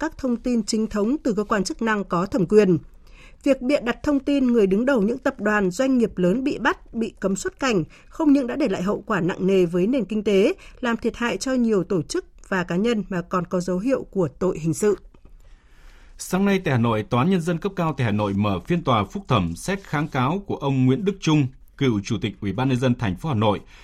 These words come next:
Speaker 2: trong vụ án can thiệp đấu thầu để công ty Nhật Cường trúng hai gói thầu số hóa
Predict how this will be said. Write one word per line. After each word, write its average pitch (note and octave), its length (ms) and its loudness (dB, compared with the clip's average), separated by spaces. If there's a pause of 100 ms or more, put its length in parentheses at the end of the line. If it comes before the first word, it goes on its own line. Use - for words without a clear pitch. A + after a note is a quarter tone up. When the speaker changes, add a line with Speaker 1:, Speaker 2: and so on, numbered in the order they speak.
Speaker 2:
trong G3+ 160 0
vụ C#3+ 100 -2
án C#3 220 0
can F3+ 160 -2
thiệp - 220 -2
đấu B2 200 -2
thầu A2 360 2
để G2 100 -2
công D3 160 -4
ty E3 140 -2
Nhật C3 240 0
Cường F#3+ 280 0
trúng C#3+ 220 -2
hai D#3+ 200 0
gói B2+ 160 0
thầu B2+ 200 0
số B2 180 -4
hóa A#2+ 260 0